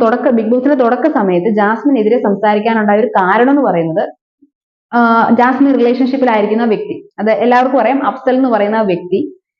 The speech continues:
വളരെ മോശപ്പെട്ട ഒരു ബ്രേക്ക് ഡൗണിലൂടെ കടന്നു പോവുകയാണ്. ജാസ്മിൻ ഗബ്രി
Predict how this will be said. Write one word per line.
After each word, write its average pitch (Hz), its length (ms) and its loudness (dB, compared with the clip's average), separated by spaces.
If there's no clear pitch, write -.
വളരെ 240 400 2
മോശപ്പെട്ട 262 600 0
ഒരു 240 120 2
ബ്രേക്ക് 202 280 0
ഡൗണിലൂടെ 226 320 2
കടന്നു 220 300 0
പോവുകയാണ്. 180 680 -2
ജാസ്മിൻ 226 560 -2
ഗബ്രി 214 520 0